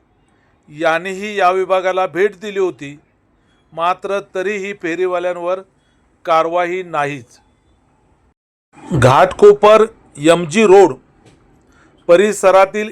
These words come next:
इराणी चाळचे मालक कीर्ती मेहता यांचे महापालिका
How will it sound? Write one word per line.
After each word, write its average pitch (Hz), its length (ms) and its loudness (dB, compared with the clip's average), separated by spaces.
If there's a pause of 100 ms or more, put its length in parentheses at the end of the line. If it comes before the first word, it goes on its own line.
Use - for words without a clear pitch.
इराणी 196 460 2
चाळचे 185 540 0
मालक 160 400 0 (1160)
कीर्ती 185 400 -2
मेहता 190 480 0
यांचे 202 400 -2
महापालिका 185 880 -2